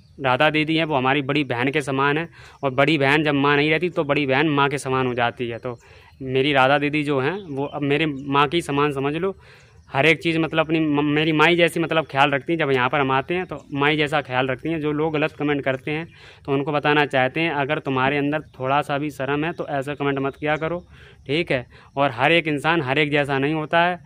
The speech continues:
तुमको ये भी बात बता दूं। और जो मतलब उनके संस्कार दिखते हैं कि उन्होंने अपने घर वालों से कैसे संस्कार सीखे हैं, तो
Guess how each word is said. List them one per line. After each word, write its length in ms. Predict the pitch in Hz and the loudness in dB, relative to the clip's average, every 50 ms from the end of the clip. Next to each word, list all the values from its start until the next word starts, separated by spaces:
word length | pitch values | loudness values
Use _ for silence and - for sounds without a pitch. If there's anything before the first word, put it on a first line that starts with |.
| - - - - | -20 -20 -16 -6
तुमको 260 | - 131 131 123 143 143 | -4 -4 -2 -2 0 0
ये 140 | 139 139 | 0 0
भी 100 | 143 156 | 0 2
बात 160 | 151 151 151 147 | 4 4 4 4
बता 240 | 147 135 147 143 147 | 2 0 2 2 2
दूं। 140 | 160 180 160 | 2 0 -2
और 280 | 151 143 143 151 160 | 0 2 2 2 2
जो 380 | 151 139 156 170 180 190 185 180 - - - - - - 143 | 0 0 0 2 2 2 0 -2 -8 -20 -20 -20 -12 -6 -4
मतलब 260 | 143 139 180 185 175 | 0 2 2 2 4
उनके 200 | 175 180 175 180 | 2 2 2 0
संस्कार 540 | - - 147 147 135 131 - 165 170 180 175 | 0 0 -4 -4 -4 2 6 6 6 6 6
दिखते 260 | 160 156 147 - 185 | 2 -2 -2 0 2
हैं 120 | 185 190 | 2 2
कि 100 | 185 196 | 0 -2
उन्होंने 440 | 185 165 156 151 156 165 185 196 190 - - - - - - - | -4 -2 0 0 2 4 4 2 2 0 -4 -20 -20 -10 -2 -2
अपने 280 | 147 143 165 180 180 185 190 190 - - - | 0 2 4 4 6 6 6 4 2 0 -2
घर 120 | 139 123 127 | -2 2 4
वालों 240 | 139 143 160 175 175 | 6 6 6 6 4
से 80 | 175 | 0
कैसे 220 | - - 165 165 160 | 2 2 2 2 2
संस्कार 440 | - 151 147 139 127 151 156 151 | 0 -4 -4 0 4 4 4 4
सीखे 300 | 139 - 143 139 - 151 | 4 0 -4 -4 -2 0
हैं, 220 | 143 131 123 117 123 | -2 -2 -2 -4 -8
तो 120 | 117 120 | -14 -12